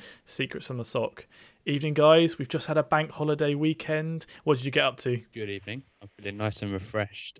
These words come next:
Speaker 2: I've, uh, finished Chernobyl, which I'm a little bit late to the party, but it's a really, really good T V show. I
Speaker 1: Chernobyl or
Speaker 2: highly, highly
Speaker 1: Chernobyl?
Speaker 2: recommend it. Cherno-, Chernobyl, is it not? Chernobyl?
Speaker 1: I'm
Speaker 2: Yeah.
Speaker 1: asking you.
Speaker 2: Chernobyl. It's very, very good.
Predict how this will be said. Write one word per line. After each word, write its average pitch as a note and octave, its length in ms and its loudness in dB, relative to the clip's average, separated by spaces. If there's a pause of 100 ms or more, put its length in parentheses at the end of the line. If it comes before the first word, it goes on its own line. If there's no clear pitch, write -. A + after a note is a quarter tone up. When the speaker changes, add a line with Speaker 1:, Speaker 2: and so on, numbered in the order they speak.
Speaker 2:
I've, F#2+ 360 -6
uh, G2 100 -2
finished A#2 320 -4 (100)
Chernobyl, A2+ 560 0 (440)
which - 180 -10
I'm G#2 80 -4
a A2 40 2
little C3 120 4
bit B2 140 0
late A#2 180 2
to A2 80 -12
the G#2+ 80 -4
party, G#2 380 -6
but G2 100 -4
it's F#2 140 -8
a F#2+ 100 -8 (220)
really, G2+ 380 -16
really F#2+ 260 -4
good F#2+ 200 -6
T G2 160 -8
V F#2+ 240 -6 (140)
show. F2+ 300 -4
I - 360 -20
Speaker 1:
Chernobyl D#3+ 460 4
or B2+ 60 2
Speaker 2:
highly, G2+ 240 2
highly - 20 0
Speaker 1:
Chernobyl? A2 440 0
Speaker 2:
recommend - 360 -18
it. - 140 -16 (280)
Cherno-, E3 360 -2
Chernobyl, C3+ 560 0
is F#2+ 80 -8
it G#2 80 -8
not? F#3 160 -10 (180)
Chernobyl? C3 560 -8 (340)
Speaker 1:
I'm E2+ 120 -12
Speaker 2:
Yeah. B2 80 -2
Speaker 1:
asking B2 280 -8
you. E3 160 0 (640)
Speaker 2:
Chernobyl. F#2+ 440 -2
It's A2 120 -2
very, G2+ 260 0
very F#2 200 -6
good. F#2 240 -10